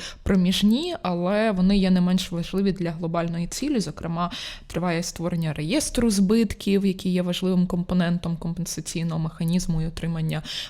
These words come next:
відшкодування від Російської Федерації. Тощо в нашому бюлетені ви знайдете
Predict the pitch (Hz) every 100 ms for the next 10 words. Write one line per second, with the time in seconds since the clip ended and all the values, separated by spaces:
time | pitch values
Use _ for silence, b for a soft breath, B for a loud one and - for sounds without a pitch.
0 | - 165 - - 170 175 170 175 175 165
1 | 160 165 160 156 147 - 156 285 285 -
2 | 196 190 170 170 165 - 170 - 311 -
3 | - 180 180 196 - 165 160 156 156 151
4 | 277 320 190 160 - 170 151 170 214